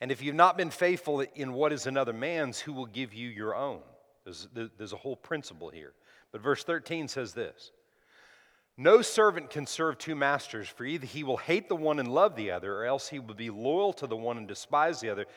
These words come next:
You cannot serve God and mammon," money, possessions, material things. You can't serve God and that. You can have mammon and serve God, but you can't serve them both.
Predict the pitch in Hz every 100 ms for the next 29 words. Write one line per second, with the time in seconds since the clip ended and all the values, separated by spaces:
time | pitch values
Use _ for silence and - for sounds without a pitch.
0 | - 123 120 139 151 165 - 170 165 117
1 | 151 147 104 98 104 113 113 73 65 -
2 | _ _ _ 110 120 76 - _ - 101
3 | 95 117 - 78 - 82 - 110 92 104
4 | - - 127 - 156 - - 160 156 101
5 | 131 127 80 82 90 - - _ _ _
6 | _ _ _ _ _ _ _ _ _ _
7 | _ _ _ - 139 127 107 101 90 -
8 | - - _ _ _ _ 123 143 113 -
9 | 160 220 185 117 110 98 87 92 135 -
10 | _ _ 120 117 - 123 104 82 87 80
11 | 95 - - 117 - 127 156 123 - 156
12 | 107 101 101 92